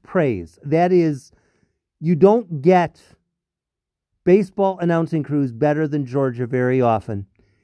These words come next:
Texas Tech, they're that good. They're possibly better than Georgia at announcing baseball games. They are fantastic. So if you decide, "I'm going to choose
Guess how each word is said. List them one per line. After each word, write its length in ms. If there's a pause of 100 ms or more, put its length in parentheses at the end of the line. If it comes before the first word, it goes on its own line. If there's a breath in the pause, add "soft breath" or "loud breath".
(180)
Texas 440
Tech, 560 (920)
they're 220
that 260
good. 400 (380)
They're 140
possibly 600
better 420
than 200
Georgia 640 (580)
at 140
announcing 420
baseball 460
games. 400 (260)
They 580 (240)
are 400 (280)
fantastic. 1000 (360 soft breath)
So 400
if 200
you 120
decide, 640 (440 soft breath)
"I'm 360
going 420
to 200
choose 720